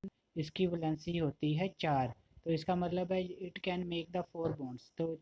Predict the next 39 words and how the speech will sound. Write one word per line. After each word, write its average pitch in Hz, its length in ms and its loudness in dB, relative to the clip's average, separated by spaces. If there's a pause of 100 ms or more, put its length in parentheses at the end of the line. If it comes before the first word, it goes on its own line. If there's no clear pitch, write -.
चार 170 220 4
hydrogen 170 520 -2
इसके 156 240 -6
साथ 160 220 -2 (100)
आके 160 340 -4 (400)
लग 156 180 2
जाएंगे। 123 380 0
तो 156 160 -4
so 160 320 -2
इसके 165 260 -4
साथ 160 200 -2
कितने 160 320 -10
hydrogen 156 360 -2
लग 151 240 0
गए? 180 140 -2
One, 165 400 -2 (680)
two, 165 360 4 (600)
three 160 360 4 (400)
and 165 260 2 (260)
four, 143 260 4 (300)
चार 170 240 2
hydrogen 147 480 2
लग 127 200 -4
गए। 127 180 -2 (280)
तो 165 120 2
इसने 180 560 0
चार 165 460 2
जो 175 200 -2
bond 156 280 2
बना 156 220 -2
लिए 151 200 2
वो 156 160 -2
कौन 160 220 -16
कौन 165 240 -18
से 165 160 -6
हैं? 165 140 -6
ये 156 100 -4
देखो, 151 260 -4
एक 151 300 -6